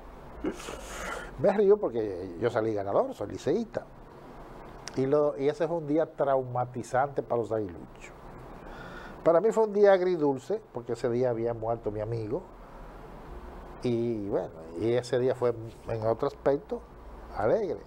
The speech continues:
porque ese fue el día del palo de Tulili Abad, y que Licey le ganó ese campeonato a las Águilas ahí en el Estadio Cibao, donde hasta el último lanzamiento no se sabía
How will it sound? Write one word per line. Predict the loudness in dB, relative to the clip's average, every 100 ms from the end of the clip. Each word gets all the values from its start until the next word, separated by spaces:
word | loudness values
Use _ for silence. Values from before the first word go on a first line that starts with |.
| -16 -16 -16 -14 -4
porque | 0
ese | 2
fue | 4 4
el | 4 4
día | 4 4
del | 4 2
palo | -2 2 6 6 4
de | 0
Tulili | -2 -4 2 2 4 4
Abad, | 4 4 2 0 -8 -16 -16 -14 -14 -16 -16 -16 -14 -12 -12 -10 -8
y |
que | -2 0
Licey | 0 0
le | 2
ganó | 2 0
ese | -2
campeonato | -2 -2 -2 0 0 0
a |
las | -2 0
Águilas | 0 0 -4 -8 -16 -18 -16 -16 -4 2
ahí | 4
en | 2
el | 0
Estadio | 0 2
Cibao, | 2 2 2 -2 -8 -20 -16 -8
donde | 4 6 6 4 2 -2 -18 -20 -20 -18 -16 -16 -14 2
hasta | 4 4 2 4
el | 6
último | 4 4 0 2 4
lanzamiento | 6 4 4 0 2 -2 -2 -4 -4 -10 -16 -4
no | -4
se | 0 0
sabía | 2 2 2 0 -2